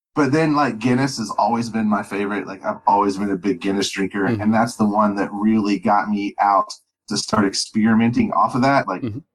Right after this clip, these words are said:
Speaker 1: "Well, this is a really good beer. What else can I find besides Guinness that's similar to that?" Like,
Speaker 2: Yeah.
Speaker 1: there's a, a, a Scottish, Scottish stout or an English stout or something. And so it kinda got me into that stout game and really experimenting, going to the liquor store and buying whatever I could find at the time that,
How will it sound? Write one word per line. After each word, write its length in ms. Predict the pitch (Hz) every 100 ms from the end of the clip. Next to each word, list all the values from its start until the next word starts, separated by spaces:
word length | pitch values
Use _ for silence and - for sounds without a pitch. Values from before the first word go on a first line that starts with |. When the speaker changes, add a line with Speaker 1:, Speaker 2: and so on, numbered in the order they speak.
| _ -
Speaker 1:
"Well, 100 | 104
this 200 | 131 120
is 120 | 113
a 60 |
really 180 | 113 110
good 180 | 107 104
beer. 240 | 110 107
What 140 | 107 113
else 180 | 110 -
can 120 | 110
I 100 | 101
find 640 | 95 - 113 117 113 107
besides 640 | 107 104 101 95 - - - -
Guinness 320 | 110 107 101
that's 280 | - - -
similar 360 | - 196 160 131
to 60 | 104
that?" 240 | 101 87 -
Like, 140 | 82
Speaker 2:
Yeah. 240 | - 90 92 -
Speaker 1:
there's 140 | 107 110
a, 160 | 107 -
a, 220 | 113 110
a 40 | -
Scottish, 720 | - - 113 110 - - -
Scottish 420 | - 127 127 110
stout 400 | - 98 98 90 101
or 320 | 101 90 82
an 140 | 104 92
English 400 | 127 110 107 -
stout 360 | 98 95 92
or 80 | 104
something. 460 | 104 110 107 107 101
And 120 | 95 - _ _
so 120 | -
it 60 | 196
kinda 160 | 226 214
got 160 | 196 185
me 100 | 180
into 120 | 151
that 140 | 131
stout 340 | - 151 147 131
game 300 | 123 113 113
and 140 | 110
really 180 | 131 127
experimenting, 600 | - 135 127 127 123 117
going 200 | 113 120
to 60 | 117
the 80 | 110
liquor 180 | 117 120
store 400 | - 113 113 110
and 220 | 107 104
buying 460 | 113 113 110 104 -
whatever 340 | 107 110 107
I 100 | 107
could 120 | 101
find 300 | - 104 104
at 80 | 101
the 80 | 95
time 380 | 107 104 101
that, 120 | 101